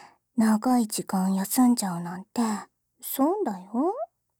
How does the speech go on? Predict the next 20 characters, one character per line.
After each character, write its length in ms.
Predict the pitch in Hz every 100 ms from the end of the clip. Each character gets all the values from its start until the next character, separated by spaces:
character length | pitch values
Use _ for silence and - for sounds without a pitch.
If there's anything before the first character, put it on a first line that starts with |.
| _ _ _ _ _ _ _ _ _ _ _ _ _
<laughs> 160 | 466 - _ _ _ - 453 - - - - - _ _ - - - - _ _ _ _ 679 880 - - - - - 277 277 277 _ -
チ 160 | -
ン 200 | 240 240 220 _
ポ、 100 | 226
反 180 | 233 - - - - - 294 294
応 40 | 359 440 508
し 100 | -
て 140 | -
き 100 | - -
た。 120 | 480 - - - - _ _ - - - _ _ _ _ _ _
し 260 | - - 240 226
よ 100 | 254
し 280 | 247 - 220
よ。 160 | 277 466 - _ _ _ _ _ _
セ 200 | - 226
ッ 120 | 220 _ _
ク 80 |
ス 220 | - - 220 220 - _
し 280 | - - 330
よ。 180 | 381